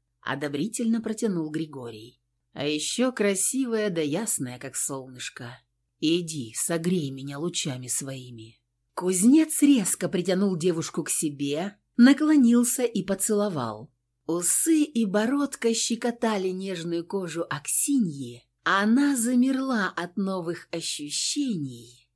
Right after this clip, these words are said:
Никогда бы губ он не отнимал своих, вот счастье-то было бы. «Пропала я, совсем пропала». «Ты что вытворяешь? Не подходи ко мне больше, я другому невеста!»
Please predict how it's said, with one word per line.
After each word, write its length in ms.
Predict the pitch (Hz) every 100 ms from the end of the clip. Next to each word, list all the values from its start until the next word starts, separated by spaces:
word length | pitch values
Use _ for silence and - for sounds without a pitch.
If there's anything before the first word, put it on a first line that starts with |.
| _
Никогда 1120 | 214 185 240 285 - 269 262 285 180 202 170
бы 180 | 139 156
губ 340 | 151 156 147 -
он 240 | - 160 160
не 140 | 165
отнимал 640 | 165 170 160 165 240 240
своих, 760 | - - 139 131 127 117 - - _ -
вот 380 | 165 247 269
счастье-то 1040 | - - 254 233 196 - - 165 165 165 160
было 480 | 156 156 147 135
бы. 400 | 135 131 131 127 - _ _ _ _
«Пропала 800 | 247 254 247 - 277 247 180 143 139
я, 460 | 123 123 123 117
совсем 920 | - - - 220 233 - - 196 233 226
пропала». 800 | 190 175 - 175 151 131 123 - _ _ _ _
«Ты 80 | - 427
что 560 | - - - - 359 294
вытворяешь? 1080 | 320 320 330 330 285 165 127 - - - _ _ _ -
Не 200 | 403 381
подходи 580 | 359 - 392 370 330
ко 160 | - 196
мне 180 | 202 190
больше, 540 | 165 175 160 - 175
я 200 | 196 254
другому 480 | 277 339 339 359 214
невеста!» 720 | 202 240 233 - - 147 127